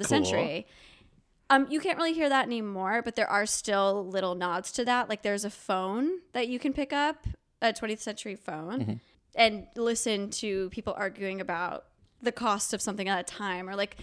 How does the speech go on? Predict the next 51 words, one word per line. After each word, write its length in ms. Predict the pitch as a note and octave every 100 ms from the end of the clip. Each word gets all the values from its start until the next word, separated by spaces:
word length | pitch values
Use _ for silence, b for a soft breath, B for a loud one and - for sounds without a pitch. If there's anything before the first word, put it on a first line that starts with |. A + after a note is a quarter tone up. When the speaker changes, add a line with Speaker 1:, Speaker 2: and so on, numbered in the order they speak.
| B
Speaker 1:
something 520 | - D4 C#4 C#4 B3+ A#3
like 240 | G#3 -
that. 340 | F3+ E3 - - -
Speaker 2:
That's 220 | A3+ A#3+
cool. 300 | - - - -
I 40 |
like 60 | E4
Speaker 1:
Yeah, 160 | A4 A#4
Speaker 2:
that. 240 | - - -
Speaker 1:
I 100 | C#4
Speaker 2:
Yeah. 60 | F#4+
Speaker 1:
haven't 160 | F#4
actually 240 | D#4 - A#3
done 180 | A3
that 100 | B3 C#4
yet. 300 | D4 D#4+ D#4 -
I 80 | G3+
want 220 | G#3 -
to. 120 | -
Speaker 2:
A 60 | - -
little 160 | G#2 -
eavesdroppy, 680 | E2 E2 D#2+ - F#2 F#2 D#2
but 300 | - B1+ - -
maybe 220 | - F#2+ G#2
what, 200 | - -
oh, 140 | - -
you 100 | F#2+
know 60 | F2+
what 40 |
Speaker 1:
That's 140 | D#4 D#4
Speaker 2:
we 60 | D4+
Speaker 1:
what 20 |
you 80 | D4
Speaker 2:
should 60 |
Speaker 1:
are. 40 | D4+
Speaker 2:
do? 40 |
Speaker 1:
We're 100 | A#3+ A#3
totally, 460 | - C#4+ D#4+ G#3+
we're 120 | F#3
listening 260 | G#3+ - D#4
to 60 | D4
the 80 | C#4
hot 200 | B3+ -
goss. 480 | G#3 - - - - -
Speaker 2:
You 100 | -
know 80 | G#2
what 80 |
we 100 | G#2+
should 180 | G#2 -
do? 300 | - G2 - -
Speaker 1:
What? 260 | A3 -